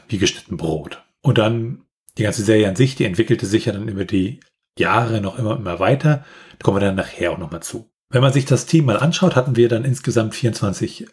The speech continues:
Leute, die da in den Credits stehen, achtzehn Entwickler und sechsmal Dankeschön. Und für das Planning waren dort zuständig Setsuko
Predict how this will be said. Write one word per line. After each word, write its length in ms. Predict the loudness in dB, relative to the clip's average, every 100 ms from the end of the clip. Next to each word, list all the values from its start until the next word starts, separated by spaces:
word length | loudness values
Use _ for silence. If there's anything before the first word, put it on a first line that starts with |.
| _
Leute, 400 | -2 4 4 4
die 140 | 2 2
da 100 | 2
in 60 |
den 100 | -2
Credits 380 | -4 0 0 0
stehen, 260 | -2 -2 -2
achtzehn 320 | -6 -4 -6
Entwickler 460 | -2 -2 2 0 0 -16 -20 -14 -4
und 240 | -4 -2
sechsmal 400 | -6 -4 -4 -2
Dankeschön. 720 | 0 0 0 4 4 4 -4 _ _ _
Und 360 | 0 0 0 -4
für 160 | -2 0
das 180 | 0 0
Planning 420 | 2 2 2 0
waren 260 | -2 -2
dort 260 | -4 -4 -6
zuständig 920 | -10 -2 0 0 0 -2 -4 -8 -10 _ _ _
Setsuko 800 | -2 0 4 2 4 0 0 -6